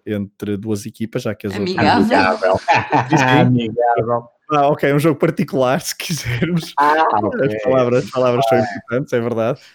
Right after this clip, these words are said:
Speaker 1: Eh, portanto, um jogo particular e não oficial entre, eh, entre as equipas branca e azul, porque as outras duas, eh, recusaram participar, porque houve uma, uma espécie de mudança de regras e então não houve,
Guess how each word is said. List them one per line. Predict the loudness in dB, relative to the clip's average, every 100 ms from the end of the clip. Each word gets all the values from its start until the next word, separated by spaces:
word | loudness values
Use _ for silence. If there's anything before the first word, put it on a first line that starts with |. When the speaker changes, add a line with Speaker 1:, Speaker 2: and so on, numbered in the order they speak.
| _
Speaker 1:
Eh, | -6
portanto, | -4 -2 0
um | 2
jogo | 2 0
particular | -4 -4 -4 -2 2 2
e | 2
não | 2 2
oficial | 0 0 -4 0 0 2 2
entre, | 0 -2 -4 -4 -6 -6
eh, | -4 -2 -4
entre | -4 -6 -6 -4 -2 -4
as | -4
equipas | -8 -8 -8 -8
branca | -4 -4 -4 -4 -4 -4
e | -2 2
azul, | 2 2 -2 -2 0 0 -4 _ _
porque | -12 -8
as | -8
outras | -4 -6 -6
duas, | -6 -6 -6 -10 -6
eh, | -6
recusaram | -6 _ -4 -4
participar, | -6 -12 -10 -8 -8 _
porque | -18 _ -20 _ _
houve | -8 -6
uma, | -10 -10 -10 -16 -16
uma | -14
espécie | -14 -14 -14 -12
de | -10 -10
mudança | -8 -4 -6 -4 -10
de |
regras | -4 -2 0 0 -2 -4
e |
então | -8 -8 -8
não | -6
houve, | -4 -4 -4 -8